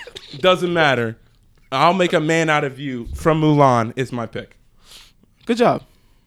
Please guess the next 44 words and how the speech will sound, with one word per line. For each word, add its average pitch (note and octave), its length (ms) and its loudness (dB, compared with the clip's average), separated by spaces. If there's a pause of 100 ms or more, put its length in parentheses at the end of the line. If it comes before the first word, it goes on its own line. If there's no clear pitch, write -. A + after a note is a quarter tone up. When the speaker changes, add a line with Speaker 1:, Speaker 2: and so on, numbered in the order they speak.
(360)
Speaker 1:
We, C#3+ 180 -4
we, D#3+ 260 -6
we E3+ 100 -6
finished. C3+ 340 -12
We D3 80 -10
got E3 160 -12
there. A2+ 140 -16 (340)
I, C#3+ 140 -18
I'm, C3+ 240 -14
I'm C#3+ 100 -12
proud D#3+ 180 -4
of B2 60 -8
you. G2+ 160 -10 (1040)
Speaker 2:
Oh, F3+ 140 2
wait, F3 180 2
I C#3+ 80 0
was D3 120 0
still E3+ 200 0
supposed D3+ 320 -6
to, B2+ 300 -8 (840)
favorite F#3 260 -2
movies F3 220 2
with C3+ 100 -10
a B2+ 40 -10
dog C#3 340 0
in A#2 80 -4
it. A2 40 -10
I - 40 -2
Speaker 1:
Oh, F3 60 0
yeah, F#3 160 4
Speaker 2:
forgot. D3+ 120 2
Speaker 1:
yeah. C#3 100 2
We're C#3+ 120 2
not F3 180 0
done. C3 280 0
I'm C3 120 -4
not D#3 140 -2
proud C#3 180 2
of - 20 0
you. B2 40 0
Speaker 2:
Um, A#2+ 380 -6
Speaker 1:
Take D3+ 120 -4
it C#3 60 -8
back. A2 180 -6